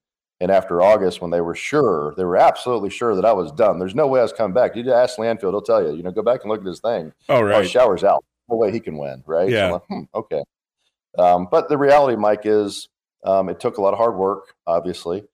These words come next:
Speaker 1: And, you know, Michelle and I were pulling probably nineteen-hour days, seven days a week. The one thing I didn't tell anybody is while this whole thing was going on, I was also doing captain upgrade at FedEx. I can say that now. I didn't want that to come out and be used against me.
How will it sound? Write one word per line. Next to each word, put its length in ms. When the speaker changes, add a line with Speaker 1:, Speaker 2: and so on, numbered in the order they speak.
Speaker 1:
And, 440
you 60
know, 100
Michelle 280
and 100
I 40
were 100
pulling 300
probably 260
nineteen-hour 560
days, 340
seven 300
days 200
a 60
week. 280
The 60
one 200
thing 140
I 40
didn't 160
tell 180
anybody 320
is 160
while 140
this 160
whole 200
thing 180
was 120
going 260
on, 180
I 20
was 160
also 260
doing 200
captain 360
upgrade 300
at 80
FedEx. 340
I 80
can 120
say 200
that 220
now. 200
I 40
didn't 180
want 160
that 140
to 120
come 120
out 80
and 100
be 60
used 260
against 340
me. 140